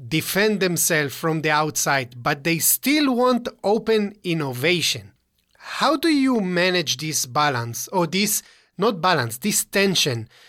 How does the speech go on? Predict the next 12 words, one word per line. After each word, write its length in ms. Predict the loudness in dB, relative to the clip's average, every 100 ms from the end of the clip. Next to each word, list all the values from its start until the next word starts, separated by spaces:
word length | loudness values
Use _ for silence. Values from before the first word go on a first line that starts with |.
| _
between 600 | -4 -2 2 2 2 0 -6 -16 _ _ -14
protecting 800 | -4 0 0 2 0 2 0 2
what 180 | 0 0
we 140 | -2
have, 440 | 2 2 2 -2 -12 _ _
but 280 | -4 -4 -2
being 280 | 0 0 0 0
open 600 | 0 2 0 0 -2 -8 _ _ -6
to 380 | -2 -2 -2 -4
the 120 | -2
world, 500 | 2 4 4 4 0 -10 -20 -20
having 640 | -4 0 0 0 -2 -4